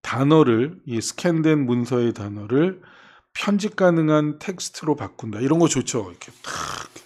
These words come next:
앱이, 아, 텍스트 딱 해서 그걸 변환시켜가지고, 어, 이게 쓸 수 있는 걸로 바뀌는 거. 이러면 이게 좋은 기술이죠, 이게. 이게 명사를 수식하는 것은 형용사이다, 이런 거죠.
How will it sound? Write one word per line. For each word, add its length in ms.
앱이, 420
아, 260
텍스트 500
딱 360
해서 260
그걸 380
변환시켜가지고, 1200
어, 220
이게 280
쓸 260
수 180
있는 300
걸로 260
바뀌는 480
거. 320
이러면 400
이게 400
좋은 280
기술이죠, 500
이게. 260
이게 180
명사를 720
수식하는 640
것은 340
형용사이다, 1000
이런 200
거죠. 220